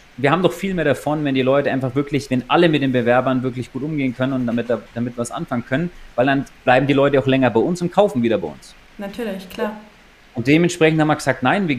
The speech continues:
Speaker 1: jeder, der bei uns Kunde wird, dem gewähren wir Zugang.“ Wir haben da einfach auch eine, wir haben dann ein On-, ein Online-Training einfach dafür entworfen. Da gibt's ja vers-, die verschiedensten Plattformen, brauche jetzt ja keine, glaub ich, keine Namen nennen, jeder kennt die,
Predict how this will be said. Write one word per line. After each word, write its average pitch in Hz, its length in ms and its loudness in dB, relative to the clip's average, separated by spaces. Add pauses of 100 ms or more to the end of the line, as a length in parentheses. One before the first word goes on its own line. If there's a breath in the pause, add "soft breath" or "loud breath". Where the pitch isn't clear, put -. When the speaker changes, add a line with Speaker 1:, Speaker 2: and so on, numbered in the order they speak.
(140)
Speaker 1:
jeder, 202 300 2
der 156 100 4
bei 143 100 0
uns 127 180 -2
Kunde 170 360 -2
wird, 139 380 0 (540)
dem 165 420 2
gewähren 139 300 2
wir 131 120 2
Zugang.“ 190 540 -2 (140)
Wir 120 120 2
haben 147 140 0
da 139 120 4
einfach 127 260 -4
auch 110 160 -2
eine, 110 180 -2
wir 113 80 0
haben 135 120 0
dann 123 120 2
ein 104 140 0
On-, 104 220 -2
ein 90 40 -4
Online-Training 175 640 0
einfach 156 180 -4
dafür 147 280 -6
entworfen. 160 640 0
Da - 120 -20
gibt's - 200 -8
ja 127 80 6
vers-, - 200 -4
die 123 100 -4
verschiedensten 131 540 -2
Plattformen, 151 560 2
brauche 131 200 4
jetzt 131 140 0
ja 120 80 0
keine, 120 260 -2
glaub 120 180 0
ich, 120 100 -12
keine 113 200 0
Namen 143 240 4
nennen, 127 160 0
jeder 123 160 2
kennt 170 280 -2
die, 180 140 -2